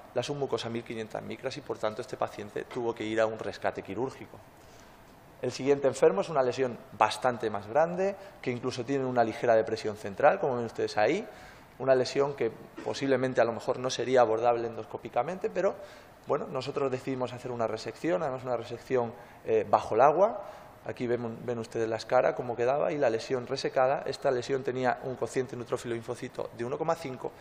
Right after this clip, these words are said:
y cuando recibimos el resultado de la anatomía patológica nos encontramos que se trataba de un ane-, adenoma túbulo velloso con focos de displasia de alto grado, carcinoma intramucoso, y por tanto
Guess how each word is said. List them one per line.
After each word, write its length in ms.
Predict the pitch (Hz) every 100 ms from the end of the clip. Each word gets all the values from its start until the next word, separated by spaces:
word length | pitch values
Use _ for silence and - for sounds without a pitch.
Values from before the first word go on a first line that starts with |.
| - -
y 80 | 147
cuando 240 | 151 143
recibimos 640 | 135 131 131 135 139 147 -
el 220 | 127 120
resultado 580 | 117 120 123 - 127 120
de 80 | 117
la 80 | 117
anatomía 400 | 113 113 117 120
patológica 560 | 147 151 127 - 127
nos 140 | 123 120
encontramos 500 | 113 113 123 127 123
que 80 |
se 140 | 135 135
trataba 340 | 123 120 113
de 60 | 127
un 100 | 139
ane-, 240 | 131 117
adenoma 480 | - 117 113 104 110
túbulo 280 | - 139 139
velloso 420 | 160 135 127 123 - - -
con 160 | - 127
focos 320 | - 135 123
de 60 | 110
displasia 560 | 107 131 123 - 104 - -
de 80 | 123
alto 320 | 135 135 175
grado, 260 | 139 131 143
carcinoma 400 | 135 - 117 127
intramucoso, 500 | 151 151 139 127 127
y 60 |
por 160 | - 123
tanto 380 | - 110 -